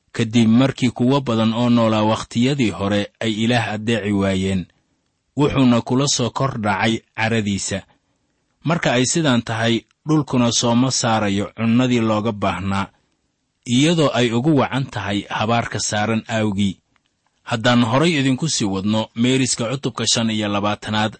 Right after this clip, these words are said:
ayaannu iminka eegaynaa aayadda tobanaad, waxaana qorniinka uu leeyahay sida tan, "Oo weliba waxaan iyaga ka baabi'in doonaa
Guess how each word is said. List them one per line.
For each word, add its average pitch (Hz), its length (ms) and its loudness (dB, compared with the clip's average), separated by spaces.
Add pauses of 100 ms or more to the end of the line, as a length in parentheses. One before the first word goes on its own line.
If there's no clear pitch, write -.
ayaannu 113 480 0
iminka 135 360 -2
eegaynaa 104 640 -2
aayadda 107 420 -2
tobanaad, 98 540 -4
waxaana 110 360 -4
qorniinka 120 500 0
uu 107 140 -4
leeyahay 107 460 -2
sida 101 280 -4
tan, 101 300 -2 (720)
"Oo 123 180 2
weliba 127 480 4
waxaan 117 400 0
iyaga 123 300 0
ka 131 140 -4
baabi'in 117 600 -2
doonaa 98 360 -2